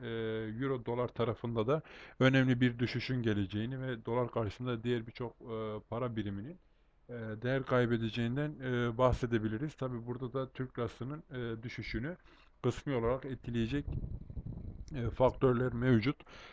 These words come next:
E, dolar endeksinin hızlı bir şekilde yukarı, yukarı doğru, e, fiyatlanması sekiz otuzlu, e, destek seviyesini önümüzde güçlü bir destek, e, bölgesine çevirebilir.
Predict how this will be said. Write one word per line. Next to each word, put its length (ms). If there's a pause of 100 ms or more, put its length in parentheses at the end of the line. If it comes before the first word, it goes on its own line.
(240)
E, 40
dolar 520
endeksinin 600
hızlı 340
bir 60
şekilde 400
yukarı, 380 (220)
yukarı 480
doğru, 240 (200)
e, 380
fiyatlanması 960 (340)
sekiz 380
otuzlu, 760
e, 560
destek 340
seviyesini 580
önümüzde 480
güçlü 360
bir 60
destek, 320 (460)
e, 300
bölgesine 460
çevirebilir. 600